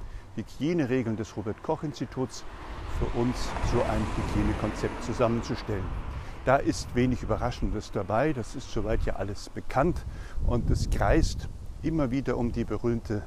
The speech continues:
Aha-Regel. Das heißt, wir leben noch lange mit Abstand, das schützt uns, uns andere. Wir halten uns an alle Hygienevorschriften, das heißt, wir wissen, wie man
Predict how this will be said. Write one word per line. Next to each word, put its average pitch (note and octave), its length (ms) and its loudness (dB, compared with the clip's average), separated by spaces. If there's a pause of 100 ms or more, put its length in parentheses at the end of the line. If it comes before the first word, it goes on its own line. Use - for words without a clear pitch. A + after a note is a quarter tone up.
(140)
Aha-Regel. B2+ 1000 4 (800)
Das - 180 -8
heißt, G#2 260 -4 (100)
wir A2+ 140 2
leben C#3+ 340 4
noch C3 180 0
lange A#2+ 260 2
mit F#2+ 200 -4
Abstand, - 480 0 (840)
das - 240 0 (180)
schützt - 320 0
uns, - 340 2 (180)
uns - 160 -6
andere. D3+ 420 2 (340)
Wir B2 80 2
halten D#3 260 4
uns C3 160 2
an B2+ 80 0
alle B2 240 4
Hygienevorschriften, D3 1160 0
das A#2 200 -2
heißt, B2 240 2
wir G2+ 120 -4
wissen, A#2+ 240 -2
wie G2+ 60 -2
man F#2 200 -4